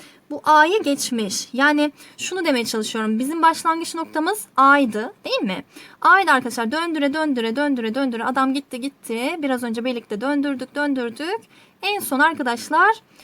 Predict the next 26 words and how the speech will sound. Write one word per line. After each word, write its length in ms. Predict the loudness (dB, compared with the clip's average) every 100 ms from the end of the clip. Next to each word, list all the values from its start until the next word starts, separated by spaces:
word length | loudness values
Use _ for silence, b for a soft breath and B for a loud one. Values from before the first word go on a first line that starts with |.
| b -8
bu 360 | -2 0 0 -4 -6
en 140 | -6
son 260 | -4 -2 0
nokta 400 | -2 0 0 0
konum 420 | -2 -2 -2 -6 -10
B 240 | -2 0 0
iki 300 | -2 -6 -6 -8 b _
bu 80 | 2
A'yı 340 | 6 6 4 0
geçivermiş. 720 | -2 0 2 2 2 -2 -6 -10 B B B 0
Yani 260 | 2 4
arkadaşlar 600 | 4 4 0 2 2 0
kaç 300 | 0 -6 -4
dereceye 320 | -2 -2 0 0
geçmiş 420 | -2 -2 -8 -10
dikkat 220 | -8 -6
ettiniz 400 | -6 -10 -12 -8
mi 100 | -8
buraya? 400 | -6 -4 -4 -4 B B B _
Burası 400 | -6 -4 -4 -2 -2 b b -2
eğer 220 | 0 4
A 140 | 6 6
noktasında 480 | 4 -2 -2 -2 -2
bitseydi 460 | -4 -2 -2 -2
tamamen 540 | -2 0 2 4 2 0 b b -18
şurası 420 | -4 -2 -2